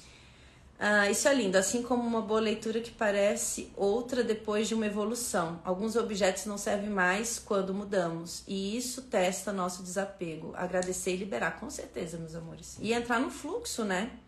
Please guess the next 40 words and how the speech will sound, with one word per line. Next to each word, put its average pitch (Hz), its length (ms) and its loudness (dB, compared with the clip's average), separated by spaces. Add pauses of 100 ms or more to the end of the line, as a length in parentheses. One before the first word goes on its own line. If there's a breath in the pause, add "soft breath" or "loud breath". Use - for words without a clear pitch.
(560 soft breath)
No 247 80 -4
fluxo. 262 400 -2
Então, 226 220 2
quem 262 160 2
tá 311 120 0
em 311 60 -2
casa 240 380 6
oito, 175 500 4 (160)
que - 80 -20
foi 196 140 -2
uma 208 100 0
pergunta 214 340 0
que - 80 -12
fizeram 226 360 0
pra 262 160 -6
mim, 208 140 -4
quem - 140 -6
tá 220 140 -2
em 240 60 -2
casa 262 320 0
oito 202 260 4
não 196 80 -6
tá 202 120 2
prosperando, 196 880 0 (680 loud breath)
isso 220 240 0
na 262 160 8
numerologia 247 580 10
mais 294 280 6
simplista 359 720 0
que - 120 -8
tem, 226 360 0
tá, 202 240 4
gente? 208 260 -2
Porque - 240 -4
existem 247 500 -2 (220 loud breath)
diversas 254 800 4
outras 254 380 4
leituras. 262 600 0
Por 214 160 0
exemplo, 220 460 2